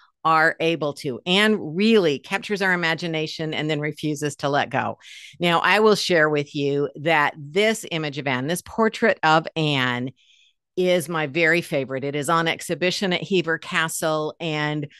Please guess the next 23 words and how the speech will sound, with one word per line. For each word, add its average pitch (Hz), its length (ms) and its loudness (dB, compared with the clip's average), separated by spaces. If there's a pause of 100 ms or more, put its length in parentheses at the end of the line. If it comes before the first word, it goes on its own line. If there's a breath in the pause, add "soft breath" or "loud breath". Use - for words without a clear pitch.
(300 loud breath)
I 226 120 2
realize 175 840 2 (200 loud breath)
that 196 100 0
according 320 480 4
to 294 80 4
contemporary 202 640 2
descriptions, 151 840 -4 (460 loud breath)
she - 260 -2
was, 202 500 6 (140)
as 165 180 4
a 165 80 6
friend 196 400 2
put 156 240 -2
it, 165 200 -2
quote, 180 420 -2 (300)
"good 196 400 0 (100)
looking 160 640 -2
enough." 143 720 2 (480 soft breath)
So 233 360 4
this 262 320 0
may 262 260 2
be 190 440 -2
quite 233 540 -2